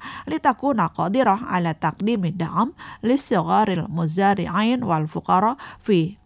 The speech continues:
كل بلد. وقيمت الحكومة الإندونيسية أن رفاهية المزارعين صغيرة والفقراء في البلدان النامية والمهمشة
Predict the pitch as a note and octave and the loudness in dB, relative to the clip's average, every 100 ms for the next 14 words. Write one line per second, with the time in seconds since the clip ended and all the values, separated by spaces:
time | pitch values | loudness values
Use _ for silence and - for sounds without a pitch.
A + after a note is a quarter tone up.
0 | - D4 G#3+ F3+ F#3+ D#3+ B2+ - - - | -8 -4 -2 -2 -2 -4 -6 -12 -20 -20
1 | _ _ _ - - - - - _ _ | _ _ _ -20 -20 -20 -20 -20 _ _
2 | _ G#3+ A3+ - E4 C#4+ A#3+ D4 - - | _ 0 0 -2 -2 -2 -2 -6 -6 -4
3 | B3 A#3 C#4 C4+ C#4+ C4+ A#3+ B3 A3 A3 | -2 -2 -2 -2 -2 -2 -2 -2 -2 -2
4 | G#3+ - A#3 D3 - - - - - B3+ | -2 -4 -4 -6 -8 -18 -20 0 2 4
5 | C4+ C#4 A#3+ F#3+ - D#4 E4 B3+ D#3+ E3+ | 2 -2 0 -2 0 -2 0 0 0 -2
6 | F#3+ E3+ F3 F#3 A3 F#3 - A3 A#3+ C4+ | -2 0 0 0 0 0 0 0 0 -2
7 | B3+ E3 E3+ A3 B3+ - - - - F#3 | 0 0 2 2 0 -2 -14 -16 -2 0
8 | E3+ E3+ - - C4+ - E3+ C#3+ G3+ F3+ | 0 -4 -10 -6 -4 0 0 4 2 2
9 | - - - - E3+ D#3+ E3+ B3 G#3 F#3+ | -2 -20 -14 -2 0 0 0 0 2 2
10 | A3 - F3+ D#3+ D#3 F3+ F#3+ A#3 - - | 2 0 -2 0 -2 0 0 0 -4 -16
11 | - _ F#3 E3 D#3+ - _ _ - F3 | -18 _ 0 0 0 -6 _ _ -6 -4
12 | D#3 A3 C4 A3 - D4+ | 0 0 2 0 0 -4